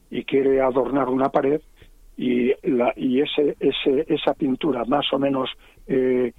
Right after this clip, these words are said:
mediocre, pues es adornada con un marco fastuoso. Entonces, cuando, cuando se hacen performance, cuando se suben al escenario, cuando se,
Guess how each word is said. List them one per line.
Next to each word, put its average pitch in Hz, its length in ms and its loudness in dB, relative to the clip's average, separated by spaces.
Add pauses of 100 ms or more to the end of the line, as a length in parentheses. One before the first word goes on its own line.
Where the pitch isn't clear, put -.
(240)
mediocre, 135 840 0 (520)
pues 113 320 0
es 101 280 -2
adornada 120 540 -2
con 117 240 -4
un 107 480 -2 (300)
marco 117 680 -2 (120)
fastuoso. - 720 -6 (640)
Entonces, 123 520 0 (120)
cuando, 107 600 0 (880)
cuando 120 340 0
se 123 200 0
hacen 147 500 0
performance, 123 840 -4 (580)
cuando 113 300 0
se 113 260 0
suben 139 500 2
al 120 160 2
escenario, 113 720 -6 (720)
cuando 117 400 0 (140)
se, 120 360 0